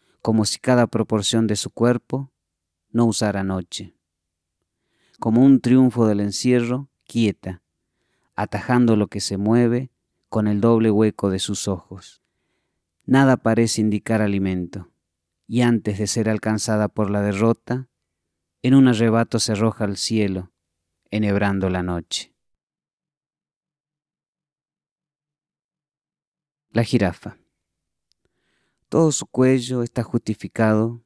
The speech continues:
por el simple hecho de ser jirafa. Además, ella se ha sentido jirafa desde el primer día. Mantiene la cabeza inalcanzable,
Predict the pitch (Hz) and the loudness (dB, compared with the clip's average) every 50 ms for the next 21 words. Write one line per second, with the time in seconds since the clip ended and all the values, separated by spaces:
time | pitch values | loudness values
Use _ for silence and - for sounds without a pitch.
0 | _ _ _ _ _ - 117 113 104 104 - - 135 127 120 - - 117 117 117 | _ _ _ _ _ -2 -2 0 0 -2 -4 -4 -2 -2 -2 0 0 0 0 0
1 | - 120 104 95 - - 101 95 - - 104 92 87 85 - - - - - _ | 0 -2 -2 -2 -2 -4 -6 -6 -6 -8 -6 -6 -6 -6 -8 -12 -18 -20 -20 _
2 | _ _ _ _ _ _ _ _ _ _ _ _ _ _ - - 101 101 95 95 | _ _ _ _ _ _ _ _ _ _ _ _ _ _ -14 -10 -8 -6 -2 0
3 | 117 123 120 120 120 - - - _ _ _ _ _ _ _ _ _ _ _ _ | 2 2 2 2 0 -4 -10 -20 _ _ _ _ _ _ _ _ _ _ _ _
4 | _ - 151 135 143 135 - - 127 - - 120 117 113 - 120 117 113 - - | _ -2 0 0 0 0 0 0 -2 -2 -2 -4 -4 -2 -2 -2 -2 -2 -2 -2
5 | 113 107 117 123 - - 123 113 113 107 101 92 90 - - 104 101 101 98 95 | -2 -2 -2 -2 -2 -2 -2 -2 -2 -4 -4 -6 -6 -6 -4 -4 -2 -2 -2 -2
6 | 90 95 92 87 87 90 87 _ _ _ _ _ _ _ _ _ _ _ _ _ | -4 -4 -4 -4 -6 -8 -12 _ _ _ _ _ _ _ _ _ _ _ _ _
7 | _ _ _ _ - - 107 107 107 - - 139 131 131 117 110 98 - 110 107 | _ _ _ _ -8 -4 -4 -2 -2 0 2 2 4 4 2 2 0 0 0 0
8 | 117 127 - - 127 110 104 98 95 - 101 104 98 - - 113 101 95 90 85 | 2 0 0 -2 -2 -2 -2 -4 -4 -4 -6 -6 -6 -6 -6 -4 -4 -4 -4 -6
9 | 98 95 90 _ | -10 -14 -16 _